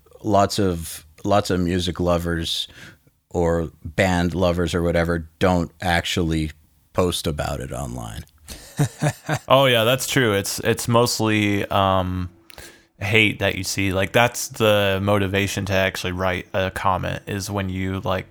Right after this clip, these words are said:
Speaker 2: dislike something. But if you really like it, you're just sitting there listening to it and you like it. You're not gonna be like, "Oh, I'm gonna make a comment and tell everyone in the world,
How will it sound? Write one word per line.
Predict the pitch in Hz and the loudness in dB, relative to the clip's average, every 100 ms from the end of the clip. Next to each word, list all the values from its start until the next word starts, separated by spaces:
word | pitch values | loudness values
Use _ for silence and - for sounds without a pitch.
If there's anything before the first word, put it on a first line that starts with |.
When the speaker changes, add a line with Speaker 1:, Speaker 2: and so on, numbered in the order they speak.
| - | -10
Speaker 2:
dislike | 113 107 - 98 95 | -4 -2 -2 -4 -4
something. | - 90 92 | -6 -8 -4
But | 104 | 0
if | 117 | 0
you | 143 | 2
really | 156 147 | 2 2
like | 117 127 123 | 2 2 0
it, | |
you're | 101 104 | -2 0
just | 101 104 - - - - - | 0 -2 -4 -10 -16 -20 -12
sitting | - 127 110 | -2 0 4
there | 113 98 | 4 4
listening | 104 113 107 98 | 2 2 0 0
to | 107 | 0
it | 101 | 0
and | 95 | 0
you | |
like | 95 95 104 | 0 0 0
it. | 90 | -2
You're | 101 | 0
not | 104 104 | 0 2
gonna | 104 | 0
be | 98 104 | 0 0
like, | 101 98 95 90 - - - - | 2 2 2 0 -10 -20 -6 2
"Oh, | 185 | 4
I'm | |
gonna | 147 | 4
make | 123 113 | 2 0
a | |
comment | 107 - 113 92 85 | -2 2 2 2 -2
and | 98 | -2
tell | - 98 | 2 4
everyone | 98 98 98 101 | 4 2 0 0
in | 98 | 0
the | |
world, | 98 113 98 90 | 2 2 2 0